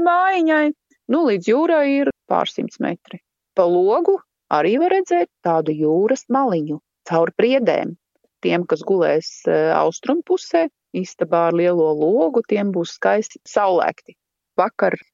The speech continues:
Facebookā paziņoju par <laughs> jaunās mājas būvniecības pabeigšanu, un nāk jau tik daudz pieprasījumu,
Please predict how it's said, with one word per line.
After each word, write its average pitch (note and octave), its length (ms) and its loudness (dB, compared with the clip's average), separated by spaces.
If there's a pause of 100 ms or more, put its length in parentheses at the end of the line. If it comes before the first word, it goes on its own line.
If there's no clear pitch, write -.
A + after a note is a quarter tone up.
(140)
Facebookā A3+ 560 2
paziņoju G#3 720 0
par A3 200 2 (380)
<laughs> - 420 -2
jaunās G3+ 380 2
mājas G#3+ 540 0 (440)
būvniecības A#3 600 2
pabeigšanu, A#3 640 2
un G#3 140 2
nāk A#3+ 240 0
jau G3 100 2
tik - 240 0
daudz C4+ 240 0
pieprasījumu, B3+ 800 0